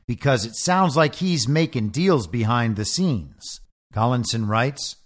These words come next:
"McCarthy leads a conference that includes many pro-Trump members who are mirroring the ex-president's hostility to sending more aid to Ukraine.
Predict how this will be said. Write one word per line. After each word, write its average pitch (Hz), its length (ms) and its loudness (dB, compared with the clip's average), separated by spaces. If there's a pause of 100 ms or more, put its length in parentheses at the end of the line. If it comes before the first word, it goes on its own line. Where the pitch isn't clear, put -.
(420)
"McCarthy 160 480 2
leads 135 300 -2
a 143 60 -4
conference 131 520 -2
that 120 160 2
includes 127 480 -2
many 135 240 0
pro-Trump 120 540 -2
members 117 560 -4
who 127 140 0
are 123 100 2
mirroring 117 640 0
the 117 300 -6
ex-president's 120 800 -4
hostility 123 680 -2
to 110 140 -4
sending 160 340 -2
more 151 300 0
aid 104 260 -6
to 107 100 -8
Ukraine. 120 500 -4